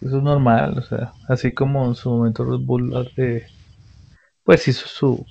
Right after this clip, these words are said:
eh, su manifestación en contra del, del, del das, pero pues el, tanto Verstappen en Mónaco como Checo en el Gran Premio de España lo,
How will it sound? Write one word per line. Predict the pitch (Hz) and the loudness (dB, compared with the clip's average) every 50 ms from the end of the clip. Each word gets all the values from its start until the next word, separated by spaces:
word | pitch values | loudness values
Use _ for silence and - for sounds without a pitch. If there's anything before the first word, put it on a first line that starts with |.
| - - - - - - - - _ _ _ _ _ _ - 127 | -20 -20 -20 -20 -20 -20 -20 -20 _ _ _ _ _ _ -4 -2
eh, | 127 123 117 117 113 | 0 0 0 0 -2
su | - - 127 | -2 -2 0
manifestación | 123 120 117 120 117 - 120 - - 123 117 - 123 117 117 120 | 2 2 2 0 0 -2 -6 -4 -4 -4 -4 -2 0 0 0 0
en | 127 | 0
contra | 123 - 139 131 127 - 139 135 | 0 0 -2 -2 0 2 2 2
del, | 127 120 120 | 2 2 2
del, | 123 117 113 110 110 104 101 101 95 101 - _ | 4 4 4 4 4 2 0 -2 -4 -8 -8 _
del | - 117 117 117 | 0 0 2 2
das, | 117 110 123 - - - - - - - - - | 2 0 0 -2 -4 -12 -20 -20 -20 -20 -2 4
pero | 143 143 131 131 127 120 123 - | 4 6 6 6 4 4 2 -2
pues | 123 120 120 - - - - | -2 -2 -2 -4 -6 -6 -4
el, | 127 127 123 123 120 117 117 110 104 - - | -2 0 0 0 -2 -4 -4 -6 -10 -4 0
tanto | 135 135 135 127 - - 131 127 123 123 120 120 120 113 - - | 0 0 0 0 0 0 2 2 2 2 0 -2 -4 -6 -2 0
Verstappen | 139 131 131 - - 131 127 - - 151 156 151 | 2 2 2 2 2 0 0 2 0 -2 -2 -2
en | 135 123 | -2 0
Mónaco | 120 117 117 123 127 127 - 131 127 123 | 0 0 0 0 -2 -4 -4 -6 -6 -4
como | - 123 117 120 117 117 113 | -4 -4 -2 -2 -2 -4 -4
Checo | 110 - - 143 127 123 - - 135 131 - 131 - - - | -6 -2 0 0 0 0 0 -2 -2 -2 -2 -4 -6 -8 -4
en | 131 127 123 | -2 0 0
el | 117 113 113 117 120 117 - | 0 0 0 0 -2 -2 0
Gran | 120 113 110 | 0 0 2
Premio | 113 127 127 127 | 2 0 0 0
de | 127 123 | 0 0
España | - 117 117 123 123 123 | 0 0 0 0 0 0
lo, | 123 120 113 | 2 0 0